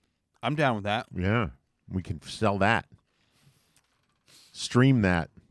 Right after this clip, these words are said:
Speaker 1: Yeah, to be like those, those bum fight videos, but it'd be all <laughs> C E Os.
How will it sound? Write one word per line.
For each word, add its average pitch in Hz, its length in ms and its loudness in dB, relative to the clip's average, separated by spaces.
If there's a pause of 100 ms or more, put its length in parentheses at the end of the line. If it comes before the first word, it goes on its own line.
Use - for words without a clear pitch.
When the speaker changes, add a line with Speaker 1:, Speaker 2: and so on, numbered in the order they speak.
(460)
Speaker 1:
Yeah, 160 140 2
to 151 80 0
be 180 120 2
like 156 200 2
those, 120 360 2
those 117 280 2
bum 135 320 0
fight 95 300 -4
videos, 92 460 0
but 120 120 2
it'd 113 140 -2
be 117 60 2
all 139 360 8
<laughs> 165 160 2
C 147 280 -2
E 120 140 4
Os. 87 420 0